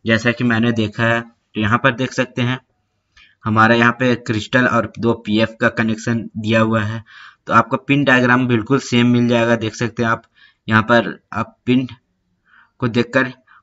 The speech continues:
काउंट करके आप यहाँ पर सर्किट डायग्राम समझ सकते हैं। और यहाँ पे देख सकते हैं हमारा अल्ट्रासोनिक सेंसर का यहाँ पे कुछ हमारा पिन आउट है, किस तरह से हमने डिजिटल फ़ाइव पे ट्रिगर को यूज़ किया है, यूको पिन में हमने डिजिटल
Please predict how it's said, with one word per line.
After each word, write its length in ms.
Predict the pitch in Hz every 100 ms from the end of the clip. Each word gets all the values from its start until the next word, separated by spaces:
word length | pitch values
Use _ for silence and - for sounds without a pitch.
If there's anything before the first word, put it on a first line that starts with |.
| -
काउंट 240 | 120 123
करके 320 | - 120 - 113
आप 220 | 117 -
यहाँ 240 | 131 113 110
पर 220 | 127 131 - _ _ _ _ _ _ _ _ _ -
सर्किट 380 | 117 107 131 120
डायग्राम 380 | 113 110 117 127
समझ 340 | 123 107 101
सकते 340 | - 98 -
हैं। 60 | 80
और 80 | 107
यहाँ 180 | 110 117
पे 140 | 127
देख 160 | 120 117
सकते 300 | 127 117 120
हैं 40 |
हमारा 180 | 113 104
अल्ट्रासोनिक 560 | 101 117 113 120 120 -
सेंसर 400 | - 107 113 117
का 140 | 120
यहाँ 240 | 117 113 113
पे 120 | 113 - - - - _
कुछ 220 | - - 123
हमारा 340 | 113 113 110
पिन 240 | - 117 101
आउट 240 | 107 113
है, 100 | 117
किस 240 | 107 113 -
तरह 180 | 110
से 120 | 107 113
हमने 180 | 113
डिजिटल 400 | 104 104 101 117
फ़ाइव 240 | 104 107 107 -
पे 60 | 113
ट्रिगर 360 | 107 92 110
को 140 | 110 117
यूज़ 240 | 117 113 -
किया 200 | 113 107
है, 160 | 104 - - -
यूको 260 | 113 110 123
पिन 220 | 127 120
में 160 | 120 120
हमने 260 | 117 117 110
डिजिटल 380 | 104 98 120